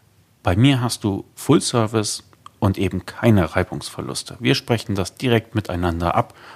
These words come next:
und dann kann es so geschehen, wie es für dich am besten ist. So, dann bin ich jetzt auch wieder versöhnt, denn damals, als ich gehört habe, dass sich, äh, smac da ein wenig zurückzieht, hat mir das einen kleinen Stich versetzt, denn ich dachte mir, Mensch, jetzt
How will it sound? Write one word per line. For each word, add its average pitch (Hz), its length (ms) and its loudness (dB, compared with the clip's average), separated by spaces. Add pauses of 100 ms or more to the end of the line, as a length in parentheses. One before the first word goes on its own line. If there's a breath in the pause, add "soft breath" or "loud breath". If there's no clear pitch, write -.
(140 loud breath)
und 104 180 2
dann 95 140 2
kann 101 180 0
es 98 160 2
so 92 140 4
geschehen, 90 480 -2
wie 85 80 -4
es 78 100 -6
für 95 140 -4
dich 85 200 -8
am 104 120 -2
besten - 420 -4
ist. - 300 -14 (2000 loud breath)
So, 110 340 0
dann 107 240 -2
bin 117 180 4
ich 101 80 2
jetzt 104 180 0
auch 95 160 -2
wieder 101 300 2
versöhnt, 123 580 2
denn 104 160 2
damals, 113 380 2
als 101 160 -10
ich 98 100 -8
gehört 95 260 0
habe, 90 140 -6
dass 90 160 -10
sich, - 220 -12
äh, 92 80 -8
smac - 320 -4
da 98 120 -4
ein 90 160 -6
wenig 90 240 -8
zurückzieht, 110 480 -2 (400 loud breath)
hat - 160 0
mir 117 60 4
das 98 160 -6
einen 98 80 -12
kleinen 95 260 -2
Stich - 480 -8 (160)
versetzt, 95 560 -4
denn 98 120 2
ich 95 120 -4
dachte 101 260 -4
mir, 95 120 -2
Mensch, 104 260 -4
jetzt - 340 -10